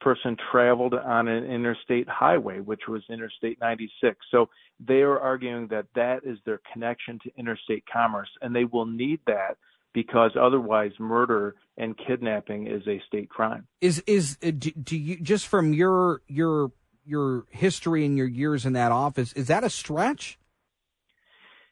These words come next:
Speaker 1: Well, part of it might be. I mean, most of the kidnapping cases I've seen or I've brought, they are kidnapping across state lines. That's really where you bring a federal kidnapping case. If you're going to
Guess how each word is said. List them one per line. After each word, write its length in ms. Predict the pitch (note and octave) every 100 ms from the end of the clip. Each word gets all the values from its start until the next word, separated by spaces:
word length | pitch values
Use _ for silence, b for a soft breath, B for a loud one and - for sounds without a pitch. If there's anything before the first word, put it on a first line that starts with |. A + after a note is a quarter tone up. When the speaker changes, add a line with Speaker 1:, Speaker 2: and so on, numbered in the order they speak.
| _
Speaker 1:
Well, 160 | E3 E3
part 320 | D#3 - G3+
of 100 | F#3
it 120 | E3
might 460 | D#3+ C#3+ D3+ D3+ _
be. 260 | D3+ C#3+ C3
I 140 | C3
mean, 280 | C3+ B2+ A#2+ B -
most 340 | C3+ C3+ C3
of 80 | C3
the 80 | C3
kidnapping 640 | - C3 C3+ B2 A#2+ B2 A#2
cases 380 | C3 B2+ - A#2
I've 160 | A#2 A2 -
seen 260 | C#3 C3+ C3+
or 260 | A#2 A2+
I've 120 | A2 G2
brought, 360 | B2 A#2+ A#2+ B2
they 220 | - A#2 A#2
are 280 | A#2 A2+ -
kidnapping 460 | - A#2+ B2 - A#2
across 380 | A2+ - B2 A#2 -
state 260 | A#2 A#2 B2+
lines. 380 | B2 D3 A#2 - _ _ _
That's 160 | - C3
really 340 | C3 C3 C#3+ C#3+
where 220 | A#2+ A#2+
you 140 | A#2
bring 260 | A2 A#2+ A#2
a 60 | A2+ -
federal 240 | A#2 A#2
kidnapping 600 | - C3 C3+ A#2+ - G#2+
case. 320 | - G#2 G#2 - - b b b b _
If 200 | C#3+ C3
you're 160 | - C#3
going 300 | C#3+ C#3+
to 80 | D3+